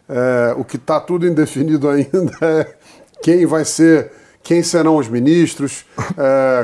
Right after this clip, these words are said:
qual vai ser o time, né, que, eh, vai ajudar o novo presidente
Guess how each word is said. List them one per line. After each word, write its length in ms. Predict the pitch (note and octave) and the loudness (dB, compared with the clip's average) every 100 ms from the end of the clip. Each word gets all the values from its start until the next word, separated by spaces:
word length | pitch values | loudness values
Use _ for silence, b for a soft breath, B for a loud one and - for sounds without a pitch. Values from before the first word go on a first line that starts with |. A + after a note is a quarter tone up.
| - | 0
qual 180 | E3 F3 | 0 2
vai 160 | D#3 | 0
ser 140 | C#3+ E3 | 0 0
o 100 | C#3+ | 0
time, 540 | - E3 E3 C3 A2+ b b | -2 -2 0 -2 -6 b b
né, 240 | C3 C#3 D3+ | -4 -2 -4
que, 580 | - D3+ C3+ B2 A2 G#2+ | -2 0 2 2 0 -4
eh, 340 | C3 B2 A#2+ | -2 0 0
vai 200 | A2+ D3 | 0 -2
ajudar 260 | D3 C3+ C#3+ | -2 0 0
o 100 | D3 | 2
novo 240 | C#3+ C3 | 0 -2
presidente 640 | - D3 A#2+ G#2+ C#3 C3+ | 0 0 0 -2 -2 -2